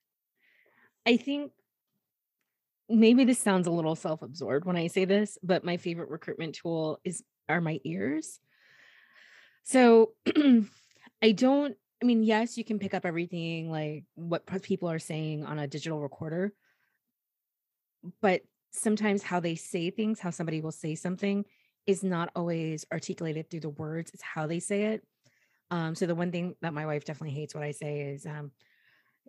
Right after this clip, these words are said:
is it's not how you say it. It's not what you say, but how you say it. And, and, and so I always feel like I'm asking that question, "Is that a statement or is it a,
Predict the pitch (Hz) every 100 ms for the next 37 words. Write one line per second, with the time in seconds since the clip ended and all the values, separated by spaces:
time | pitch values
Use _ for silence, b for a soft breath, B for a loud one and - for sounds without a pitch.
0 | - 175 160 147 143 - _ 170 233 233
1 | 196 185 196 - 190 185 196 240 240 175
2 | 196 214 202 165 - 156 151 - 190 196
3 | 220 _ _ _ _ _ _ _ _ 208
4 | 196 185 180 - 180 170 - 180 - 185
5 | 170 160 156 160 - _ - 170 165 165
6 | 160 151 - _ _ - - 220 214 196
7 | 170 165 165 170 - 170 165 - 165 151
8 | - - 151 156 151 165 156 - 160 170
9 | 165 160 147 147 151 147